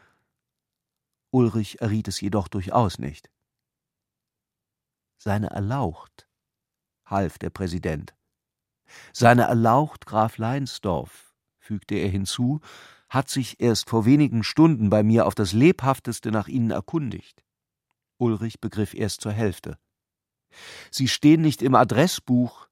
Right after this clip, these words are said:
Herr Doktor", erläuterte der Präsident mit scherzhaftem Vorwurf, als wäre nur das Ulrichs Verbrechen.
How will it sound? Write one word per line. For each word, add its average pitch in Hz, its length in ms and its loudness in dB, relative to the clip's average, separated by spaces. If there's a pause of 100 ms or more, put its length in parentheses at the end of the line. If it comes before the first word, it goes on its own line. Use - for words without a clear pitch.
Herr 127 120 -4
Doktor", 117 480 0 (480)
erläuterte 104 600 -4
der 98 160 -4
Präsident 107 640 -4
mit 104 140 -8
scherzhaftem 107 640 -4
Vorwurf, 110 580 -2 (720)
als 113 180 -4
wäre 107 200 -2
nur 113 200 0
das - 460 2
Ulrichs 92 400 -8
Verbrechen. 98 560 -8